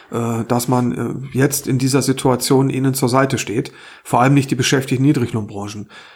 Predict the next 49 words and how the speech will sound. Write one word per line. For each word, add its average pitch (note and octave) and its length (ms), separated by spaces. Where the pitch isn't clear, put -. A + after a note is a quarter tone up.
Ähm, A2 340
und, A2+ 400
äh, - 20
ich A#2+ 100
meine, C3+ 180
wir C3+ 100
können C#3+ 180
froh C#3+ 200
sein, D3+ 160
dass C#3 140
zum C3+ 100
Beispiel C3+ 260
die C3+ 80
S C3+ 140
P C3+ 80
D B2+ 120
oder C3 140
dass C#3+ 240
die - 140
S - 120
P B2+ 120
D B2 120
jetzt D3 200
in C3 80
der B2+ 100
Regierung C3 380
versucht C3+ 340
hat, A#2+ 140
gegenzuhalten. D3+ 800
Aber B2 160
leider, D3 640
das C3 160
ist C#3+ 120
halt C3+ 120
der B2 80
Nachteil C3 360
von C3+ 160
großen C3+ 300
Koalitionen, C3 760
da B2+ 60
kommt C3+ 280
halt C3+ 100
manchmal C#3 260
gehörig B2+ 440
großer C3+ 280
Mist C3 300
heraus G2+ 360
für - 120
die G#2+ 220